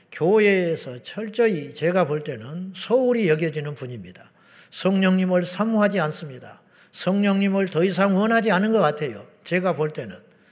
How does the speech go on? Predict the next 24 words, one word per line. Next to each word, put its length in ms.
그래서 400
교회 300
강단에 720
성령의 760
임재가 380
없는 480
강단이 460
많은 280
것 120
같습니다. 540
그러니 840
설교는 720
능력이 460
없고 680
어떤 440
강연 520
정도로 680
추락해버리고 680
말았고 400
성도들은 840
성령 480
없이 340
예수를 380
믿으니 560